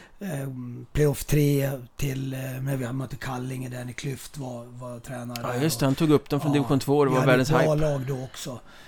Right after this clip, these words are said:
Speaker 1: Ehm, i, eh, eh, vad, vad har vi sen? Hudiksvall, det var faktiskt tre bra år där, det var det. Och vi, som du sa innan här, vi byggde någonting på sikt där lite grann och det vart bara bättre och bättre.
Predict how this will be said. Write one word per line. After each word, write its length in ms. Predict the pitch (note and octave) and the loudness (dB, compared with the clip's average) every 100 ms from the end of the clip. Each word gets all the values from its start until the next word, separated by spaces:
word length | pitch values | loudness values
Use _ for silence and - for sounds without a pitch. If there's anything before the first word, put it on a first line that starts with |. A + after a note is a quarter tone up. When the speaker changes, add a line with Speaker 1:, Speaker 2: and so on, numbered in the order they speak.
| - - | -20 -18
Speaker 1:
Ehm, 640 | E3 B2 A#2+ A#2 A#2 B2 B2 - C3 - - - - | -12 -8 -6 -6 -8 -10 -14 -16 -18 -18 -20 -20 0
i, 380 | G3+ F#3+ G3 F#3+ | 6 8 10 10
eh, 320 | F#3 F#3 F#3 F3+ F3 - - - - - - - F3+ | 10 12 10 8 2 -8 -20 -20 -20 -20 -18 -10 -6
eh, 1040 | D#3+ D#3 D3+ D3 D3 C#3+ C#3+ C#3 C#3+ C3+ B2+ B2+ B2+ C#3 | -4 -4 -4 -6 -6 -6 -8 -8 -10 -12 -16 -16 -14 -12
vad, 360 | D#3 D#3 D#3 | -10 -10 -10
vad 160 | D3+ D#3 | -10 -8
har 100 | E3+ | -6
vi 100 | E3 | -6
sen? 320 | E3 F#3 F3 | -4 -4 2
Hudiksvall, 760 | E3 A#3 G#3 - E3 G#3 E3 D#3 | 6 8 6 2 2 2 0 -6
det 360 | E3+ F3+ F3 F#3 | -10 -10 -2 4
var 160 | G#3 | 4
faktiskt 420 | G#3+ F#3 - D#3+ - | 4 0 -4 -4 0
tre 320 | E3 E3+ D#3+ | 2 2 -2
bra 440 | C#3+ D3 C3+ E3+ | -4 -2 2 2
år 300 | E3+ D#3 F#3+ | 0 0 0
där, 240 | D3 C#3+ C#3 | 0 -2 -4
det 100 | D#3 | -4
var 260 | D#3+ E3+ | -2 -2
det. 100 | E3 | -2
Och 180 | C#3 C#3+ C#3+ - - - - - | -2 -4 -8 -16 -20 -20 -20 -12
vi, 260 | G3 G#3 | -8 -6
som 160 | - G3+ | -2 -2
du 100 | E3+ | -2
sa 220 | - E3+ | -2 -2
innan 320 | D#3+ F3 E3+ | 0 0 0
här, 80 | D3+ | -2
vi 100 | D#3 | -2
byggde 360 | D#3 F3 E3 F3+ | 0 0 2 0
någonting 320 | D#3+ D3+ D3+ | 0 -2 -4
på 140 | - | -4
sikt 340 | D3 E3 D#3 - | -4 -4 -4 -6
där 160 | E3 C#3+ | -6 -4
lite 240 | C#3+ C#3 | -6 -8
grann 240 | D3+ C#3+ D3 | -6 -4 -4
och 60 | |
det 60 | D3 | -4
vart 160 | C#3 | -6
bara 120 | - C3 | -8 -10
bättre 320 | C3+ B2+ D#3 | -10 -10 -10
och 60 | |
bättre. 420 | C3+ C#3 - C#3+ | -10 -10 -12 -14